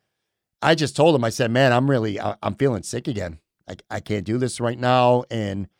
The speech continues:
let's see how I feel in a couple hours." Well, a couple hours turned into several hours.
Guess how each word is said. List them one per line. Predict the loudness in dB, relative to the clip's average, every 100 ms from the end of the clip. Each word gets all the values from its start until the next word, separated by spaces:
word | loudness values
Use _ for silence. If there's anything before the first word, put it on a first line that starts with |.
| _ _ -6
let's | -2
see | 2
how | 2 2
I |
feel | 0 -2
in | -2
a | -4
couple | -6 0
hours." | 2 4 2 -2 0
Well, | 0
a | 0
couple | -2 2
hours | 4 4 2 -2 -4
turned | -6 -4 -2
into | -4 -6 -6 -6
several | -2 0 2 4
hours. | 4 4 2 0 -4